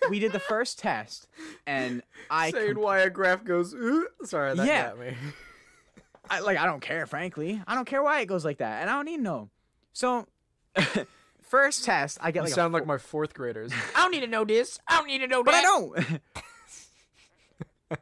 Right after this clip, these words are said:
Speaker 1: So, the first test comes along, I get, like, a forty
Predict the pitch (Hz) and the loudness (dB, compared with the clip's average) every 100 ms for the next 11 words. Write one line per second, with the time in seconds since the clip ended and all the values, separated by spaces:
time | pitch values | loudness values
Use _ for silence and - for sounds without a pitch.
0 | _ _ _ 208 220 190 - - _ 240 | _ _ _ 0 0 0 -8 -20 _ -20
1 | - _ _ _ _ _ _ _ _ _ | -20 _ _ _ _ _ _ _ _ _
2 | _ _ 143 185 180 160 147 - 123 120 | _ _ -6 -4 -2 -4 -4 -6 -8 -6
3 | 113 113 120 123 - 95 - - 87 80 | -6 -6 -6 -6 -6 -10 -12 -12 -10 -12
4 | 85 | _